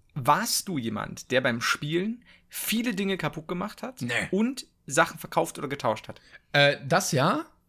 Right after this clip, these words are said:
Speaker 2: Ähm, aber,
Speaker 1: Oh.
Speaker 2: aber ja, ich fand das eigentlich ganz geil, so, weil ich mo-, mochte schon immer Geld als Kind. Äh, also ich fand das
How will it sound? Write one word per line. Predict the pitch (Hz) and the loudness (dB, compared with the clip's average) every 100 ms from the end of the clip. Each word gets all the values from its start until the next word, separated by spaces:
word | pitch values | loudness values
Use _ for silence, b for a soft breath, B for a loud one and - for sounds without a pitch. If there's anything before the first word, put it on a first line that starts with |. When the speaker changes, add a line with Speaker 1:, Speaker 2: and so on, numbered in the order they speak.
| _ 143 | _ 4
Speaker 2:
Ähm, | 147 156 160 156 - | 6 6 4 4 4
aber, | 151 151 143 | 6 6 6
Speaker 1:
Oh. | |
Speaker 2:
aber | 143 135 131 - - 131 | 6 8 6 4 -4 2
ja, | 220 185 | 4 4
ich | |
fand | - 247 | 2 0
das | 202 | 0
eigentlich | 208 185 | 0 2
ganz | 170 - | 0 2
geil, | 170 139 113 135 | 2 2 0 2
so, | 139 131 | 2 6
weil | 151 147 | 4 4
ich | 123 - | 0 -4
mo-, | 143 156 - | -6 -6 0
mochte | 143 170 165 147 - | 0 4 2 2 0
schon | 160 | -2
immer | 156 147 - - | 2 0 0 2
Geld | 135 165 - | 2 4 0
als | 104 - | -2 0
Kind. | 120 175 190 _ - | 2 2 0 _ -8
Äh, | 117 | 0
also | 117 113 107 - 123 | 4 6 4 2 0
ich | 123 | 2
fand | 160 | 4
das | 156 | 4